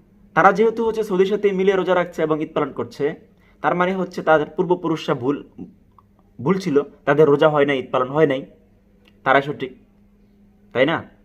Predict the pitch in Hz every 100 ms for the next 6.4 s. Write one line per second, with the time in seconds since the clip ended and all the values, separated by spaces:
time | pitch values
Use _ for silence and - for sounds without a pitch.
0 | _ _ _ _ _ 127 156 208 196 196
1 | 180 - 131 - 151 151 175 180 - _
2 | _ 110 123 170 143 131 120 156 151 165
3 | 170 120 120 120 110 107 - 123 147 -
4 | - _ _ _ _ - 110 98 104 107
5 | 170 202 175 131 135 131 139 151 175 -
6 | 131 113 98